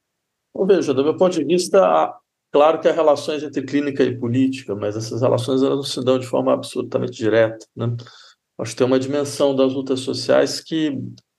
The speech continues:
elas se resolvem nelas mesmas, elas não precisam da clínica pra,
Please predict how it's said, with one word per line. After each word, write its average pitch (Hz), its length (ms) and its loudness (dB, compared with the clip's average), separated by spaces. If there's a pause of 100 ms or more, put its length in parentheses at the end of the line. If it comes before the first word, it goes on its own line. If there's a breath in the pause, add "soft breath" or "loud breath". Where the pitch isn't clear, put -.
(280)
elas 120 180 2
se 143 120 0
resolvem 143 540 4
nelas 143 340 2
mesmas, 127 540 0
elas 107 260 -6
não 117 120 -4
precisam 131 360 -2
da 120 140 0
clínica 131 480 -2
pra, 110 400 -2